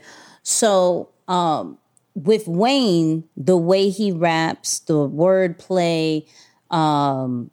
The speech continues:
the tattoos, this lifestyle, everything like that, Drake was the complete opposite, right? And we've known many artists who have faked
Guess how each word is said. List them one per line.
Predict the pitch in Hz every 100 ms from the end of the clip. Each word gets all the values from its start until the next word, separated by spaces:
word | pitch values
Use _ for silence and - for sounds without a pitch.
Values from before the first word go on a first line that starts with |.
| -
the | 151
tattoos, | - 208 190 190 - 208 185 180 170 165 160 160 -
this | 151 127
lifestyle, | 143 185 190 185 - 170 170 160 - -
everything | 220 226 208 196
like | 185 170 156
that, | 165 147 143 - _ _ _ _ _ _ _
Drake | 139 180 220 214
was | 196 196
the | 185
complete | 175 156 170 -
opposite, | 143 131 131 - - - _
right? | - 160 165 -
And | 254 269
we've | 277 294 277 220
known | 214 220 233 233 226 202 196 -
many | 196 208 226 247 240 233 - _ _ -
artists | 190 196 180 175 170 - - _ _ _ _
who | - 226 208
have | 180 190 170
faked | - - 233 143 - -